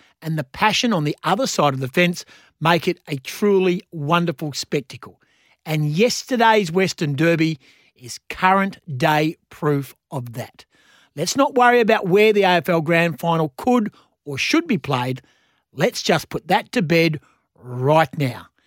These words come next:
The A F L Grand Final should be locked away for W A and Optus Stadium now, and let the Grand Final party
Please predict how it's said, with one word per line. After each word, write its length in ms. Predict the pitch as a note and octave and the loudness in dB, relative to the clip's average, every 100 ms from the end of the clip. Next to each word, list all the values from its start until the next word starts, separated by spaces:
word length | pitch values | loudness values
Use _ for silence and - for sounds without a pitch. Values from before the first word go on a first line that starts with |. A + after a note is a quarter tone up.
| _ _ | _ _
The 120 | A#2 - | -20 -4
A 200 | F3 A3 | 2 4
F 160 | C4 G#3+ | 4 2
L 140 | E3 | 2
Grand 360 | C#3+ D3 B2+ B2+ | 2 0 0 0
Final 400 | D#3+ D#3+ D#3+ D3 _ _ | 2 2 0 -4 _ _
should 240 | - C3 | -10 -8
be 100 | A#2+ | -6
locked 380 | B2 D#3+ G#3+ - | -2 0 -2 -2
away 420 | G#3+ D#3 D3+ D3+ - _ _ _ | 2 4 4 0 -6 _ _ _
for 120 | - G#2+ | -20 -12
W 540 | - F3+ G#3 G#3 D3+ | 0 2 2 2 2
A 280 | C#3 C#3 - _ - | 2 0 -4 _ -14
and 160 | C#3+ - F3 | -14 -6 -4
Optus 500 | F3 - E3+ - - | -4 -4 -6 -6 -8
Stadium 760 | - - D#3 D3 C#3+ C#3+ C#3+ C#3 _ _ _ _ - | -10 -2 2 2 2 0 -2 -8 _ _ _ _ -14
now, 840 | B2 D3 E3+ E3 D#3+ C3 A#2+ A2+ _ _ _ | -4 0 2 4 4 2 -2 -10 _ _ _
and 140 | - C3+ | -14 -10
let 160 | D3+ | -10
the 80 | - | -10
Grand 360 | C3 D#3+ D#3+ - | -4 -2 -2 0
Final 280 | F#3+ G3 G3 | 2 2 0
party 520 | - D3+ C3+ C#3 | -2 -2 -2 -6